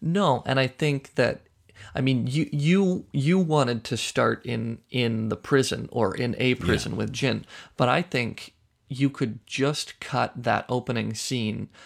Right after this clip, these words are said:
Speaker 1: and start with Ca-, the Cassian shooting the, shooting the, the guy with the broken arm scene.
Speaker 2: Yeah.
Speaker 1: You could start the film with that and immediately establish the tone of the movie.
Speaker 2: Yeah.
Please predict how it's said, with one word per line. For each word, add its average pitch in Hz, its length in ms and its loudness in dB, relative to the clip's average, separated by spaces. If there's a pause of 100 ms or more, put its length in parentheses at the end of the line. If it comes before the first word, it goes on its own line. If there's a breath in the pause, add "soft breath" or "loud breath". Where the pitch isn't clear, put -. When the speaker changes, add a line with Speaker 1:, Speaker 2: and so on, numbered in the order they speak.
(260 loud breath)
Speaker 1:
and 117 160 -4
start - 600 0
with 120 420 -4 (320 soft breath)
Ca-, 127 280 0
the 120 120 -2
Cassian 120 720 -2 (340)
shooting 120 720 0
the, 98 460 -4 (560)
shooting 127 500 2
the, 113 300 -2 (180)
the 120 220 -4
guy 113 260 2
with 113 200 -2
the 110 60 -4
broken 110 400 -2
arm 127 360 -2
scene. 202 400 -6 (500 loud breath)
Speaker 2:
Yeah. 90 260 -4
Speaker 1:
You 156 80 -2
could 147 160 2
start - 460 -2
the 135 80 -6
film 120 320 -4
with 110 160 -8
that 117 480 -6 (360 soft breath)
and 120 120 -2
immediately 127 680 0
establish - 640 -6
the - 100 -8
tone - 360 -10
of - 120 -14
the - 80 -10
movie. - 420 -14 (560)
Speaker 2:
Yeah. 95 200 0